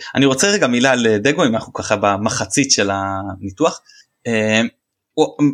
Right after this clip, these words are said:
אני מרגיש, וזה באמת בשלב מאוד מאוד מוקדם, שהוא באמת לקח סך הכל את הקבוצה של בכר, ויש את הנגיעות שלו, אבל הוא בגדול לא נגע יותר מדי, הוא לא רצה לקלקל את מה שעובד, זה לא מאמן שבא ואמר, "טוב, לי יש, אה,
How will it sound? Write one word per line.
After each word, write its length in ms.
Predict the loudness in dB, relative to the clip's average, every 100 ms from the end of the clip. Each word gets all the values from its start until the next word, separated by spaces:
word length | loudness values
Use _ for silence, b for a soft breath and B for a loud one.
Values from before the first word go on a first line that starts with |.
| 0
אני 180 | 0 2
מרגיש, 500 | 0 0 0 0 -2
וזה 140 | -2
באמת 520 | -2 -2 -4 -4 -6
בשלב 360 | -2 2 4 4
מאוד 240 | 4 2 2
מאוד 160 | -2
מוקדם, 320 | -2 0 0 0 -6 _ _ _ -10 -4
שהוא 180 | 0 2
באמת 260 | 2 0
לקח 280 | -2 -2 -2
סך 180 | -2 -2
הכל 340 | 0 0 0 -4 -12
את 80 | -10
הקבוצה 340 | -10 -6 -4
של 160 | -2 -2
בכר, 300 | -2 0 -2 -4 _ _ _ _
ויש 220 | -2 -2 0
את 60 |
הנגיעות 480 | 0 0 2 0 2
שלו, 220 | 0 0 -2 -6
אבל 220 | -8 -8 -6
הוא 140 | -4 -2
בגדול 400 | 0 0 -2 -4 0
לא 360 | 4 6 6
נגע 260 | 2 0 0
יותר 280 | -2 -4 -4
מדי, 240 | -2 -2
הוא 120 | 2
לא 140 | 4 2
רצה 180 | 2
לקלקל 720 | 0 0 -2 -4 -4 -2 0 0
את 120 | -2
מה 80 | -2
שעובד, 280 | 0 -2
זה 100 | 0
לא 100 | 0
מאמן 320 | 0 0 0 -2
שבא 280 | -2 -2 -2
ואמר, 220 | -2 -2 -4 b b _ -2
"טוב, 260 | 0 0
לי 120 | 0 0
יש, 280 | 2 -2 -8 _ _
אה, 80 | -6